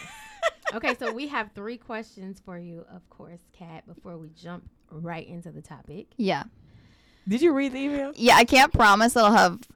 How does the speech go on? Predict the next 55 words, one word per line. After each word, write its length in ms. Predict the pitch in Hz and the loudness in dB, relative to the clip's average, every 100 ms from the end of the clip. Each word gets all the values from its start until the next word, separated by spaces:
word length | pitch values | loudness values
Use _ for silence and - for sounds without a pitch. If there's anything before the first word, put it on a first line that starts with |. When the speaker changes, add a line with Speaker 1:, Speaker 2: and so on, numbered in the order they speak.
| - | 0
Speaker 3:
uh, 220 | 170 151 - | 2 0 -2
clear 360 | - 185 170 - | -2 0 0 0
answers 420 | 226 - 151 - | -4 -4 -6 -4
Speaker 1:
No, 140 | 311 330 | 2 4
no, 40 | |
Speaker 3:
for 40 | 320 | 6
Speaker 1:
no, 60 | |
Speaker 3:
all 160 | - - | 6 4
of 100 | - | 2
Speaker 1:
that's 140 | 226 | 0
Speaker 3:
these. 80 | 247 | 0
Speaker 1:
okay. 440 | 247 247 240 139 175 | -2 -2 -4 -4 -4
Speaker 2:
This 160 | 294 285 | -4 -4
is 100 | 220 | -6
the 80 | 214 | -6
space 260 | 233 226 - | -4 -4 0
Speaker 1:
So 100 | 285 226 | 0 0
Speaker 2:
for 40 | |
that. 140 | 143 | -2
Speaker 1:
this 160 | 247 269 | -2 0
Speaker 2:
We're 140 | 262 | 0
Speaker 1:
is 60 | 240 | 2
Speaker 2:
literally 320 | 247 294 320 | 2 4 2
Speaker 1:
the 60 | - | 0
thing. 120 | - 240 | -2 -2
Speaker 2:
figuring 300 | 220 214 208 | -2 -4 -4
it 120 | 196 | -4
all 180 | 180 185 | -2 -2
out 60 | |
Speaker 1:
I 160 | 240 294 | 0 0
was 140 | 302 | -2
Speaker 2:
together. 220 | 165 151 | -4 -6
Speaker 1:
telling 380 | 285 285 302 302 | -4 -2 -2 -2
her, 220 | 294 262 - | -2 -4 -2
I 140 | 233 | -6
think 280 | 226 254 262 | -6 -10 -8
that 120 | 254 | -10
this 160 | 247 240 | -10 -12
is 140 | 220 | -10
going 220 | 214 214 | -8 -6
to 100 | 226 | -6
be 220 | 208 202 202 | -8 -8 -8
such 220 | 202 196 | -10 -8
a 80 | 185 | -8
different 460 | 180 185 196 - _ 160 | -8 -8 -10 -12 _ -8
or 80 | 170 | -8
an 340 | - 165 156 | -6 -8 -8
interesting 440 | 180 196 190 185 | -8 -10 -8 -10
perspective. 520 | 175 156 - 226 262 196 | -10 -12 -8 -6 -6 -4
Speaker 2:
She 60 | |
did 180 | 160 180 | -6 -6
say 140 | 175 | -12
that. 180 | 160 160 | -12 -14
Speaker 1:
Yes. 520 | 147 165 226 233 147 - | -14 -10 -8 -8 -10 -16
Speaker 2:
Mm-hmm. 400 | 208 175 175 | -14 -12 -14